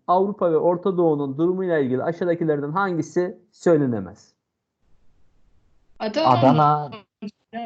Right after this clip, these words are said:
Speaker 1: Evet, yani
Speaker 2: Adana.
Speaker 1: sadece Avrupa kıtasında değil, Asya kıtasında da, Afrika'da da,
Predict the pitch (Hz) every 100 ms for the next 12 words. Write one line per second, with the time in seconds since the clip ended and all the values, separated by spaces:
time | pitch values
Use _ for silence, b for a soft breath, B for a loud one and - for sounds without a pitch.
0 | 214 - _ _ _ 202 208 135 127 185
1 | 160 277 285 202 185 175 185 - _ _
2 | - 180 185 180 160 - 165 147 135 131
3 | 117 135 190 214 - b b _ 180 175
4 | - 143 143 - 120 - 110 104 104 160
5 | - 165 165 - - 131 107 107 - 196